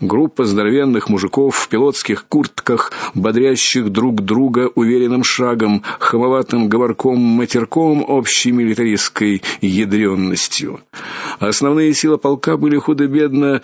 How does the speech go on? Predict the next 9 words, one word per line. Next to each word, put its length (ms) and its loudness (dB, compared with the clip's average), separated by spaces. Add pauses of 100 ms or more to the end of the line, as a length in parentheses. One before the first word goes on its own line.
(100)
закамуфлированы 1160 0 (160)
в 100 0
близлежащие 1000 0
рощицы. 840 -2 (320)
На 400 0
связные 560 0
же 120 0
самолеты 540 0
двухместные 840 0